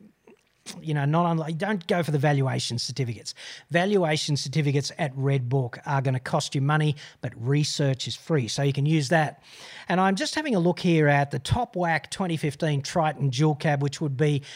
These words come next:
the G L S M Q Auto four by four M Y sixteen double cab, but it was released in twenty fifteen. And Redbook is telling me that the trade-in price for that vehicle is between nineteen and a half and and twenty-two thousand one hundred.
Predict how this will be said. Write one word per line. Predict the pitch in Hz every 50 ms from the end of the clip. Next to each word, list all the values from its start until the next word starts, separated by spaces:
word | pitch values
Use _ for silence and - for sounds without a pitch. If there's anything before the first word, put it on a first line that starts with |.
| - - - _ _
the | 147 151
G | 117 113 113 139 202 220 226 214
L | 202 180 165 160
S | 147 151 143 - - -
M | - 185 180 170 170 165
Q | - - - 170 160 156 156 -
Auto | 185 180 175 165 170 156 147 143
four | 143 - - 175 165 160
by | 135 147 139 143 139 139
four | 135 - - - - 151 143 143 143 139 139 135 127 - - - - _ -
M | 185 180 170 160
Y | 156 156 143 139
sixteen | 139 - - 185 165 - - - 170 151 147 143 135 120 113
double | 151 147 143 139 139 131
cab, | - - 151 127 113 101
but | 110 123
it | 147 143
was | 147 147 123 127
released | 139 147 143 143 170 185 190 - - - -
in | - 196 170 151
twenty | - - - 175 160 151 135
fifteen. | - 143 120 - - 190 185 170 156 135 123 - - - - - - - - - - - -
And | 190 180 170 165 165 160
Redbook | 170 214 247 233 240 247 - -
is | 185 160 -
telling | - - 196 190 190 170 160
me | 160 151 143 131
that | 123 151 147 147 147 143 143
the | 135 -
trade-in | - - - 208 214 247 226 202 170 147
price | - - 156 135 117 110 - -
for | - 143
that | 135 143 135 123
vehicle | 123 147 147 143 139 147 139 135
is | 135 120 113
between | - 127 - - 151 127 120 117 123
nineteen | 139 147 151 160 160 147 - 151 139 139
and | 131 127
a |
half | 120 131 143 139 135 -
and | 120 117
and | - -
twenty-two | - - - 175 143 135 - - - - 185 175 151 143 131
thousand | - - 160 143 139 139 117 131 131 127
one | 127 120 117
hundred. | 113 139 175 190 185 190 185 170